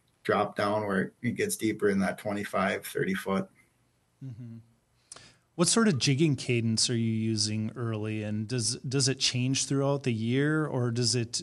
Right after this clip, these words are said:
Speaker 2: does it change more with the current weather patterns?
Speaker 1: Yeah, so early in the year is, is always fun 'cause usually this is when your fish are most aggressive. So real aggressive cadences, you know, popping it, bouncing off bottom, crappies, you can pull it away fast.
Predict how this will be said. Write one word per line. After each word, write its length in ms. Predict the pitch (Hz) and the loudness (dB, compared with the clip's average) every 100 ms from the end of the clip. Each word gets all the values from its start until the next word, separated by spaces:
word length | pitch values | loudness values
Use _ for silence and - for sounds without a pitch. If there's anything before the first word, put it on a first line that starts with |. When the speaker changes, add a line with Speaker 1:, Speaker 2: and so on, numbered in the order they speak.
| - | -4
Speaker 2:
does 200 | 147 120 | -2 0
it 60 | 123 | 0
change 360 | - 143 135 | 2 2 2
more 320 | 131 127 127 | 0 2 2
with 380 | 127 120 120 117 | 0 -2 -4 -12
the 400 | 113 110 107 101 - _ _ _ _ | -8 -4 -4 -6 -10 _ _ _ _
current 560 | - - 135 120 117 101 | -4 2 2 2 -2 -8
weather 340 | 110 123 135 | -4 0 -2
patterns? 880 | 135 135 135 - 78 80 80 - - - _ _ _ _ _ - - - | 0 0 0 0 -2 -4 0 0 -2 -8 _ _ _ _ _ -20 -14 2
Speaker 1:
Yeah, 300 | 139 143 110 | 6 6 6
so 680 | - 135 131 131 131 139 - | 4 4 6 6 6 2 2
early 300 | 156 190 185 | 4 8 8
in 80 | 160 | 8
the 80 | 139 | 8
year 220 | 139 143 | 8 8
is, 260 | 127 113 | 6 2
is 200 | 117 104 | -2 -2
always 320 | 113 123 113 - | 0 2 0 0
fun 320 | 123 117 110 | -2 0 -2
'cause 200 | 110 110 | -4 0
usually 260 | 131 120 | 2 4
this 180 | 117 113 | 2 2
is 120 | 113 | -2
when 140 | 110 107 | -4 -4
your 120 | 98 | -4
fish 300 | 95 110 - | 0 0 2
are 60 | 101 | 0
most 280 | 101 101 - | -2 -2 -4
aggressive. 520 | 98 101 101 104 95 | 0 2 2 0 -2
So 100 | - | -2
real 300 | 104 120 117 | 2 4 4
aggressive 500 | 107 110 107 101 98 | 4 2 2 0 -2
cadences, 680 | 123 113 107 98 113 107 98 | 0 2 2 0 2 2 2
you 80 | 98 | 0
know, 120 | 95 | -2
popping 420 | - 113 107 117 | 0 2 2 2
it, 180 | 110 101 - - - _ - | 0 -2 -10 -20 -20 _ 0
bouncing 360 | 120 113 113 | 2 2 0
off 280 | 113 98 - | 2 0 0
bottom, 480 | 110 110 110 110 110 | 2 4 4 2 0
crappies, 500 | - 110 110 123 117 | 0 2 2 2 2
you 140 | 110 | 2
can 180 | 107 95 | 0 0
pull 220 | 120 117 | 2 2
it 40 | 107 | 4
away 220 | 107 107 | 4 4
fast. 680 | - 110 107 110 110 - | 2 2 4 4 2 -2